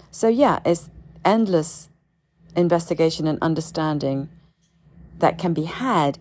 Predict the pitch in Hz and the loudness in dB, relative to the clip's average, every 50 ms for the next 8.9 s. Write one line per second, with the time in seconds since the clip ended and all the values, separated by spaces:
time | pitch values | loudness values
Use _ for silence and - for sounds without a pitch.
0 | - 170 170 160 - - - 190 190 202 202 202 170 180 175 160 - - 165 170 | -4 -4 -2 -2 -2 -2 -2 -2 0 0 -2 -2 -2 -2 -4 -2 -2 -4 -4 -2
1 | 165 156 147 151 147 139 135 139 156 156 - - - - - - - - 196 190 | -2 -4 -2 -2 -2 -2 -4 -4 -6 -6 -6 -8 -10 -12 -12 -10 -6 -4 -2 0
2 | 180 180 175 175 165 - 165 - - 151 147 - 156 151 143 139 147 - - - | 2 2 2 0 -2 -2 -4 -6 -8 -8 -6 -6 -6 -6 -6 -6 -8 -10 -10 -10
3 | - 69 57 50 - - - - - _ _ _ _ _ _ _ _ _ _ _ | -8 -8 -8 -10 -12 -14 -18 -20 -20 _ _ _ _ _ _ _ _ _ _ _
4 | _ _ _ _ _ _ _ _ _ _ _ _ _ _ _ _ _ _ _ _ | _ _ _ _ _ _ _ _ _ _ _ _ _ _ _ _ _ _ _ _
5 | _ _ _ _ _ _ _ _ _ _ _ _ _ _ _ _ _ _ _ _ | _ _ _ _ _ _ _ _ _ _ _ _ _ _ _ _ _ _ _ _
6 | _ _ _ _ _ _ _ - - 175 170 160 147 160 165 175 196 208 202 190 | _ _ _ _ _ _ _ 0 2 2 4 4 4 4 4 4 4 4 2 0
7 | 180 170 165 160 160 160 165 156 143 - - - 160 170 160 160 151 143 160 139 | -2 0 0 -2 -2 -2 -4 -6 -6 -6 -6 -4 -4 -2 -2 -2 -4 -6 -8 -8
8 | 139 135 139 143 151 156 151 - - - 151 147 - 165 - - - - | -8 -6 -4 -4 -4 -4 -4 -6 -6 -8 -8 -8 -8 -10 -12 -10 -12 -12